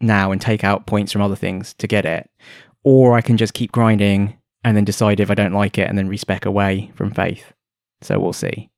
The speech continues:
But that is my next current goal, is to be able to use that sword.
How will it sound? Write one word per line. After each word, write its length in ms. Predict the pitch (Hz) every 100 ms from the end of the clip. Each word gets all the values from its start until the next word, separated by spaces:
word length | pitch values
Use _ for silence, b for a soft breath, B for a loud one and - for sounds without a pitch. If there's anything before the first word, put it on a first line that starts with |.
| _ _ _
But 200 | 104 - B B B
that 180 | 131 175
is 120 | 127
my 160 | 127
next 360 | 120 123 131 -
current 360 | - 113 101 113
goal, 440 | 107 - - - -
is 160 | 101
to 380 | - 104 98 95 - _ _ _ _ _ _
be 140 | 113
able 140 | 107 107
to 60 | 110
use 300 | 107 107 -
that 220 | 101 -
sword. 460 | - 85 65 -